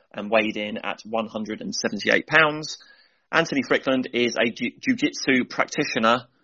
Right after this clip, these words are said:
note no belt, uh, classified, who is also making his M M A debut. He weighed in at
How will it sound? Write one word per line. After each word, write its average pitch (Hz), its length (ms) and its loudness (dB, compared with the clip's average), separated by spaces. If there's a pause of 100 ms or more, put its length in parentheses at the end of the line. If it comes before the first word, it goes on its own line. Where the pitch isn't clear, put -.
note 117 380 2
no 120 280 4
belt, 123 280 2 (720)
uh, 107 340 4 (140)
classified, 113 580 0 (400)
who 135 100 2
is 135 120 2
also 127 420 2
making 117 300 0
his 113 180 -4
M 113 160 -2
M 113 100 0
A 113 100 4
debut. 107 520 -4 (240)
He 160 160 2
weighed 123 240 6
in 117 220 0 (100)
at 113 220 -2